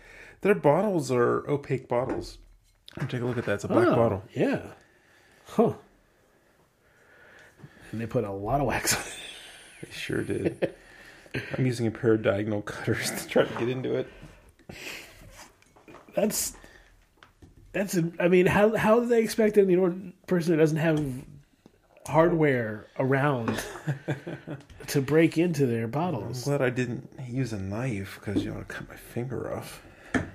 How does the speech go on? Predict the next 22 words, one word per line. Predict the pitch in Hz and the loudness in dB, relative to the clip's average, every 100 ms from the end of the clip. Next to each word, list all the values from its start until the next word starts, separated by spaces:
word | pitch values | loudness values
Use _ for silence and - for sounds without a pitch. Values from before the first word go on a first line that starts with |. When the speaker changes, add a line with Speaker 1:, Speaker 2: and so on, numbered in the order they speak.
| - - _ - | -20 -20 _ -18
Speaker 2:
Jeff | - 110 | -12 -10
is | 104 | -10
gonna | 101 101 - | -6 -4 -4
try | - - - 147 151 143 | -4 -6 -4 0 2 6
to | 143 113 - _ _ | 4 2 -4 _ _
use | 135 147 147 131 | -6 -2 -2 -2
a | |
church | 127 - 147 - | -8 -4 -4 -4
key | 143 | -6
to | 127 | -6
lever | 113 131 143 139 113 | -6 -6 -6 -6 -6
it | - | -4
out. | - 202 - - - - _ _ _ _ _ _ - - - - - - | -4 -8 -10 -12 -14 -20 _ _ _ _ _ _ -4 -4 -12 -20 -20 -18
Speaker 1:
Give | 117 - - - - - - - - - 196 190 190 | -14 -14 -16 -20 -20 -20 -20 -20 -14 -4 2 4 6
me | 185 | 8
the | 190 180 | 8 10
Speaker 2:
Uh, | |
Speaker 1:
beer. | 175 175 180 180 175 151 135 | 12 12 12 10 8 6 2
Speaker 2:
got | - 156 139 | 0 4 6
it. | 120 - - - - - - - - | 4 0 -8 -10 -12 -18 -20 -16 -10
<laughs> | 160 - _ 165 | -10 -12 _ -12
Speaker 1:
All | - - - - - - - 104 98 98 | -12 -14 -14 -12 -10 -10 -14 -14 -16 -14